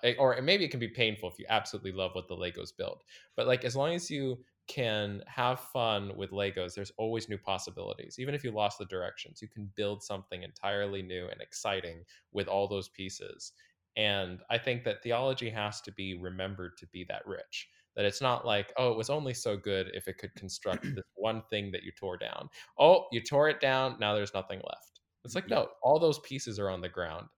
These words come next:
Speaker 1: and they're all really cool pieces. And if you put them in the right order, you might come up with something way cooler than that was before. And I
Speaker 3: Yeah.
Speaker 1: think that that interest in the creative process is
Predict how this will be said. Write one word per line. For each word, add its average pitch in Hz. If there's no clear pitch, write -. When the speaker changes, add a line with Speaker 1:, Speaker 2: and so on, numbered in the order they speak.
Speaker 1:
and 110
they're 110
all 107
really 104
cool 90
pieces. -
And 95
if 107
you 98
put 175
them 139
in 120
the 110
right 110
order, 110
you 113
might 123
come 117
up 104
with 98
something 95
way 107
cooler 92
than 87
that 85
was -
before. -
And 117
I 107
Speaker 3:
Yeah. 107
Speaker 1:
think 127
that 113
that 104
interest 139
in 131
the 113
creative 107
process 123
is 104